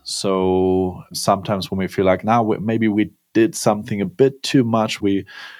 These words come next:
sent out a bit too much," then we may just decide, "Okay, let's just pause for a week or two."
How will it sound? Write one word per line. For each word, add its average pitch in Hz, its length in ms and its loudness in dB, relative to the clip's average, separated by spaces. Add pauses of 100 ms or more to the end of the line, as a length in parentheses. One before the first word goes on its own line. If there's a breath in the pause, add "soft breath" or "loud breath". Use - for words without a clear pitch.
sent 117 280 0
out 104 160 2
a 101 60 -6
bit 107 200 0
too - 100 -8
much," 104 420 -2
then 104 400 0 (100)
we 110 160 0
may 110 280 0
just 107 200 -6
decide, 113 440 0
"Okay, 170 180 -2
let's 117 180 -2
just - 260 -8
pause 92 600 -2 (100)
for - 200 -8
a 87 60 -4
week 92 340 -6
or 90 80 -8
two." 92 480 -6